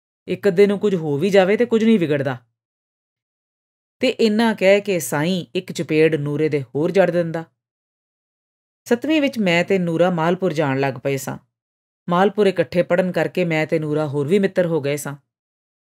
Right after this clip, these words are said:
ਉਂਝ ਵੀ ਬਾਪੂ ਜੀ ਨਾਲ ਸਾਈਂ ਹੋਰਾਂ ਦੇ ਬਹੁਤ ਚੰਗੇ ਸੰਬੰਧ ਸਨ, ਇਸ ਲਈ ਉਹਨਾਂ ਨੂੰ ਕੀ ਡਰ ਸੀ? ਮੈਂ ਕਿਹੜਾ ਪਿੰਡ ਦੇ ਕਿਸੇ ਬੰਦੇ ਨੂੰ ਦੱਸਣ ਲੱਗਾ ਸਾਂ ਕਿ ਨੂਰਾ ਤੇ ਨੂਰੇ ਦੇ ਅੱਬਾ ਨਮਾਜ਼ ਪੜ੍ਹ ਰਹੇ ਸਨ। ਮੈਂ ਉਦੋਂ ਤੇਰਵੇਂ ਵਰ੍ਹੇ ਵਿੱਚ ਸਾਂ, ਨੂਰਾ ਪੰਦਰਾਂ ਕੁ ਵਰ੍ਹੇ ਦਾ ਹੋਵੇਗਾ।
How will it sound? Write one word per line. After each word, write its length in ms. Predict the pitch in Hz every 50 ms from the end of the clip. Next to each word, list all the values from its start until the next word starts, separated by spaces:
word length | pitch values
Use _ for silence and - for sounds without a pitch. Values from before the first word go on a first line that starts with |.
| _
ਉਂਝ 180 | 254 294 294 311
ਵੀ 140 | 294 320 330
ਬਾਪੂ 340 | 277 226 196 196 - 220 220
ਜੀ 140 | 196 226
ਨਾਲ 220 | 208 208 202 208 202
ਸਾਈਂ 320 | - - 180 151 160 165
ਹੋਰਾਂ 200 | 156 175 165 151
ਦੇ 100 | 151 165
ਬਹੁਤ 320 | 151 143 165 190 226 220 -
ਚੰਗੇ 220 | 175 147 139 143
ਸੰਬੰਧ 400 | 139 - 139 131 123 127 127 131
ਸਨ, 280 | 127 - 135 117 131 - _ _ _ _ _ _ _ -
ਇਸ 200 | 226 240 233 -
ਲਈ 100 | 269 277
ਉਹਨਾਂ 180 | 269 269 294 294
ਨੂੰ 120 | 294 285
ਕੀ 120 | 285 294
ਡਰ 140 | 247 226 180
ਸੀ? 280 | 160 - - 151 143 - _ _ _ _ _ _ _ _ _ _ 185
ਮੈਂ 140 | 190 220
ਕਿਹੜਾ 180 | 220 269 269 285
ਪਿੰਡ 240 | 277 254 226 214 196
ਦੇ 100 | 220 220
ਕਿਸੇ 180 | 220 - 220
ਬੰਦੇ 240 | 202 190 196 180 196
ਨੂੰ 120 | 190 202 180
ਦੱਸਣ 300 | 170 139 - 160 160 165
ਲੱਗਾ 240 | 170 160 160 170
ਸਾਂ 240 | 160 - 180 170 180
ਕਿ 120 | 180 202 190
ਨੂਰਾ 420 | 170 156 156 156 156 165 175 180
ਤੇ 180 | 180 - 196 185
ਨੂਰੇ 360 | 175 165 156 151 156 160 151
ਦੇ 160 | 147 156 - _ 143
ਅੱਬਾ 240 | 135 127 156 151
ਨਮਾਜ਼ 420 | 151 151 151 143 135 131 131 127 -
ਪੜ੍ਹ 180 | - 147 156
ਰਹੇ 140 | 175 185 165
ਸਨ। 260 | 160 - 165 147 143 - _ _ _ _ _ _ _ _ _ _ _ _ _ _ _ _ _ _ _ _ _ _ _ _ _ _ _ _ _ -
ਮੈਂ 120 | 220 269 285
ਉਦੋਂ 240 | 302 302 320 320
ਤੇਰਵੇਂ 380 | - - 240 247 262 262 269 247
ਵਰ੍ਹੇ 220 | 175 156 160 170
ਵਿੱਚ 180 | 151 147 139 -
ਸਾਂ, 240 | - - - - - - _ _ _ _ _ _ _ -
ਨੂਰਾ 220 | 156 151 165 175
ਪੰਦਰਾਂ 320 | 170 - 175 170 190 202 202
ਕੁ 120 | 208 220
ਵਰ੍ਹੇ 200 | 190 196 202 214
ਦਾ 100 | 208 220
ਹੋਵੇਗਾ। 400 | 196 202 190 156 156 139 160 170